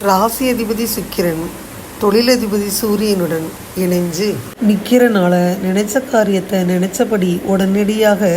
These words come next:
செஞ்சு முடிக்கும் வாய்ப்பெல்லாம் தேடி வரும்.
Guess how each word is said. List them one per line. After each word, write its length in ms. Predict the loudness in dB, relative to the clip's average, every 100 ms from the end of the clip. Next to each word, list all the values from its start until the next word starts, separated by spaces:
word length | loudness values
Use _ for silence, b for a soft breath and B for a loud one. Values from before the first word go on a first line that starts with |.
| -2 -2
செஞ்சு 260 | 0 2 0
முடிக்கும் 420 | -2 -2 -2 0 2
வாய்ப்பெல்லாம் 600 | 2 0 0 2 0 0
தேடி 240 | 0 0 0
வரும். 340 | -2 -4 -4